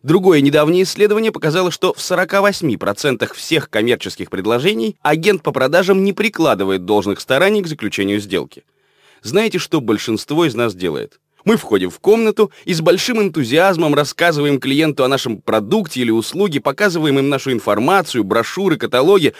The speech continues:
Мы звучим очень убедительно, но затем, когда клиент буквально обезоружен нашим шармом, нашим энтузиазмом и нашей словесной быстротой,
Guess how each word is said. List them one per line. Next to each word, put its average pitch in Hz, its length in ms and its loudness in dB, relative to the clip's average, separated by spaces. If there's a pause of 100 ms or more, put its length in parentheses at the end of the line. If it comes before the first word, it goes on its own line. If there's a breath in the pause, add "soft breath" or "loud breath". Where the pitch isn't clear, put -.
(160 loud breath)
Мы 170 100 4
звучим 196 420 0
очень 214 320 2
убедительно, 190 560 2
но 147 100 2
затем, 170 440 0
когда 110 240 -2
клиент 147 420 0
буквально 117 460 0
обезоружен 117 680 2
нашим 92 280 -4
шармом, 151 480 0
нашим 92 260 -4
энтузиазмом 127 760 2
и 110 100 -2
нашей 117 240 -2
словесной 120 400 0
быстротой, 151 560 0